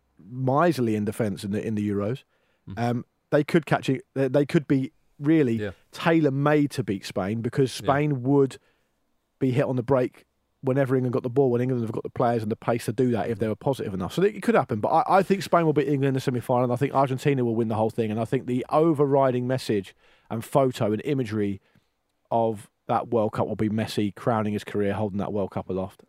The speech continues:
Speaker 1: and finally emulating what Maradona did.
Speaker 2: Really? That, I mean, that
Speaker 1: Yeah.
Speaker 2: would be very,
Speaker 1: I do.
Speaker 2: that would be, that would be quite something. Well, I, I, yeah,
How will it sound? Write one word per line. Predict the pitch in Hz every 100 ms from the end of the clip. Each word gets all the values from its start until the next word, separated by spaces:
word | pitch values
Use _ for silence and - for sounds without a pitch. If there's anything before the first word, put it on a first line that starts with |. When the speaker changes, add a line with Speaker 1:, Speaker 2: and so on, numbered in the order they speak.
| 107
Speaker 1:
and | 101 92
finally | - 117 110 101 107
emulating | 104 101 98 - 98
what | -
Maradona | 90 92 98
did. | 87 90 _ _ _ _ _ -
Speaker 2:
Really? | 104 98 85 80 -
That, | 117 107
I |
mean, | 104 107
that |
Speaker 1:
Yeah. | 101
Speaker 2:
would | 95
be |
very, | 87 92 87 80 - -
Speaker 1:
I | 139
do. | 147
Speaker 2:
that |
would | -
be, | 80 82 - _
that | 101
would | -
be | 90
quite | - 87
something. | - 98 104
Well, | 110 110 104 - - _ _ _ _ _ _
I, | - - 190 233
I, | 180 - - - - - 113
yeah, | 139 170